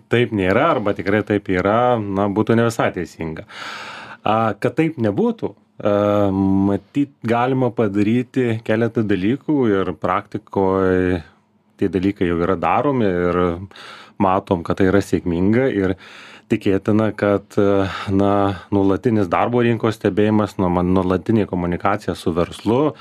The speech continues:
na, ir ne tik ta, a, deklaruojama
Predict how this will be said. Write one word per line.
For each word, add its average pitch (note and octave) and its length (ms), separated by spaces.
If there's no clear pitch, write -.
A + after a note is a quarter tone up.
na, G2+ 320
ir G2 220
ne F#2+ 260
tik C3+ 320
ta, F#2+ 400
a, G2 140
deklaruojama G2 960